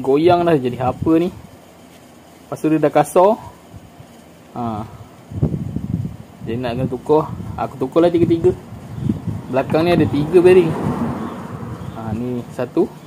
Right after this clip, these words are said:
Dua dekat tempat sprocket. Ada batang ni ni. Ni kena ketuk ni. Ha, nanti lah. Aku pergi bengkel Afok terus. So dia pasang.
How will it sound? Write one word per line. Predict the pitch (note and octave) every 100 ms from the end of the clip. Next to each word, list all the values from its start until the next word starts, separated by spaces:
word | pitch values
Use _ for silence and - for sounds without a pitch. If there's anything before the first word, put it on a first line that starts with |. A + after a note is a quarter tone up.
| - - - - - - - - - - - - - - - - - - - -
Dua | B2+ D3+ F3+
dekat | D#3+ C3+
tempat | C#3 C#3+
sprocket. | D3 - G3 - - - - - - - - -
Ada | A#2+
batang | B2+ C3 C#3+ D3+
ni | D#3 F#3+
ni. | - - - - - - - -
Ni | C#3+
kena | D3+
ketuk | D3+ D#3 E3
ni. | D#3 G#3 - - - - - - - - - - - -
Ha, | A2+
nanti | A#2 A#2 C3
lah. | A#2+ - - - - - - - - -
Aku | - B2+
pergi | B2 B2+ B2
bengkel | B2+ B2+ B2
Afok | B2 - - -
terus. | D#3 F#3+ - - - - - -
So | -
dia | D3
pasang. | C#3+ - C3